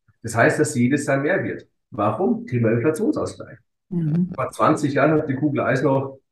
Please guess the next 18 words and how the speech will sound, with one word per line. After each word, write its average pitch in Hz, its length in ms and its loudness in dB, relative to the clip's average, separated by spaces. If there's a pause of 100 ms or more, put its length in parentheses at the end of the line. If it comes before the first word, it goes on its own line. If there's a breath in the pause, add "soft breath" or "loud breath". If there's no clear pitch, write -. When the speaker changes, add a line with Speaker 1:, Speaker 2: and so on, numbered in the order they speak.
(340)
Speaker 1:
einen 120 120 0
Euro 175 340 4
Speaker 2:
Ja. 180 80 0
Speaker 1:
gekostet - 380 -2
oder 127 120 4
siebzig 135 400 0
Cent. 156 300 0
Jetzt 139 160 -2
bist 139 220 -4
du 123 40 -2
in 120 60 4
München 139 300 2
bei 113 100 -2
zwei 113 220 -4
Euro 131 260 2
teilweise, 156 540 4
zwei 123 200 -4
fünfzig. 208 600 -2